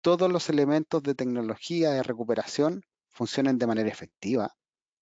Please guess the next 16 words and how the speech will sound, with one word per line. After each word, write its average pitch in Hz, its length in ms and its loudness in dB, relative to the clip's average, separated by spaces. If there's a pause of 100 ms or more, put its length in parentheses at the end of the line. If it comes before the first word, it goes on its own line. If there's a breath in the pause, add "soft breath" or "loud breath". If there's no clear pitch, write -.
(100)
mis 110 140 -4
políticas 120 500 0
de 117 100 -2
respaldos 107 840 -2
sean 113 340 -2
apropiadas 117 840 0 (500)
para 117 220 2
recuperar 110 520 0
el 107 100 -4
core 107 220 -4
de 107 80 -2
mi 101 100 -4
negocio, 127 580 -4 (580 soft breath)
y 117 80 -10
que 135 140 0
finalmente 160 840 2